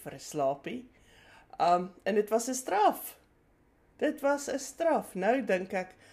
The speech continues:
as ek vir my jonger self kan sê, sou ek teruggaan en sê, "Slaap, suster, jy gaan dit nodig hê in die toekoms."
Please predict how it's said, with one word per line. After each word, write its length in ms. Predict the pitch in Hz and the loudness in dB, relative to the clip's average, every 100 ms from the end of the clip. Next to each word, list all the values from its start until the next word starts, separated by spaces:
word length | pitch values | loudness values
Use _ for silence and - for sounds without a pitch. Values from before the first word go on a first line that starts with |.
| - - | -20 -16
as 160 | 147 | -10
ek 220 | - 156 - | -8 -8 -8
vir 140 | 165 | -8
my 80 | 151 | -6
jonger 320 | 151 151 156 | -4 -2 -4
self 340 | - 135 143 | -4 -4 -4
kan 160 | - 147 | -8 -10
sê, 300 | - 147 139 | -8 -10 -10
sou 240 | - 131 113 | -10 -8 -8
ek 180 | - - | -10 -10
teruggaan 380 | 147 - 135 | -10 -8 -10
en 120 | 120 131 | -10 -10
sê, 260 | - 143 - - _ - | -10 -12 -14 -20 _ -16
"Slaap, 440 | - 180 135 - | -4 0 0 -2
suster, 360 | - 139 - 147 | -10 -10 -10 -6
jy 140 | 143 | -6
gaan 260 | - 135 139 | -6 -12 -10
dit 180 | 135 | -10
nodig 420 | 147 135 123 151 - | -8 -6 -6 -8 -8
hê 120 | 135 | -12
in 20 | 123 | -12
die 80 | 131 | -12
toekoms." 600 | - - 87 87 - - | -16 -16 -18 -16 -18 -20